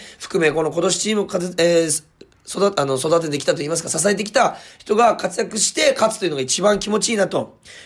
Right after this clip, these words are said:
いうふうに思いました。これね、やっぱね、次の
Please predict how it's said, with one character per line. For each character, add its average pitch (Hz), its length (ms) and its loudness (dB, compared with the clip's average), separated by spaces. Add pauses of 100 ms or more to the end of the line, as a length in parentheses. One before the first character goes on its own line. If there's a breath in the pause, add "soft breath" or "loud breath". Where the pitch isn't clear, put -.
い - 60 -4
う 139 60 0
ふ 156 60 0
う 190 40 4
に 196 260 2
思 131 200 0
い 139 80 0
ま 156 100 0
し 156 120 0
た。 - 260 2 (200 loud breath)
こ 156 140 2
れ 156 80 6
ね、 165 160 2
や 170 80 4
っ 165 40 -6
ぱ 151 120 -2
ね、 160 480 0 (920)
次 175 220 2
の 151 200 2